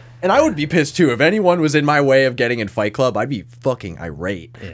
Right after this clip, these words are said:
Speaker 1: if they kept me from that.
Speaker 2: I, I don't think she would have been good in that, but
Speaker 1: Mm, I mean, I, I don't really know Jenny. I actually thought she was the girl who did, um, Velma in the Scooby-Doo movie, but that was, like, 'cause she's a completely different actress, so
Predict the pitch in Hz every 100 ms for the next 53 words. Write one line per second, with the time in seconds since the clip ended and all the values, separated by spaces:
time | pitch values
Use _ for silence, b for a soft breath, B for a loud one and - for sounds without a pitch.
0 | - 101 101 131 160 113 104 85 85 71
1 | 73 127 143 123 135 143 117 107 - 95
2 | 92 80 80 76 85 78 76 73 73 -
3 | - 147 139 113 104 82 90 80 62 80
4 | 78 - - - - - B B B -
5 | 101 87 107 101 78 73 85 - - 107
6 | 98 92 95 87 85 - 156 240 262 302
7 | 208 185 165 - 170 139 113 110 120 123
8 | 123 113 107 - B B B - 123 117
9 | 113 107 101 98 95 90 82 78 - 95
10 | 120 156 113 76 - 104 98 95 - 113
11 | 107 120 139 151 160 113 113 117 113 101
12 | 98 85 - - B B - 139 120 139
13 | 127 143 - 117 120 92 82 82 78 71
14 | - 67 - 76 65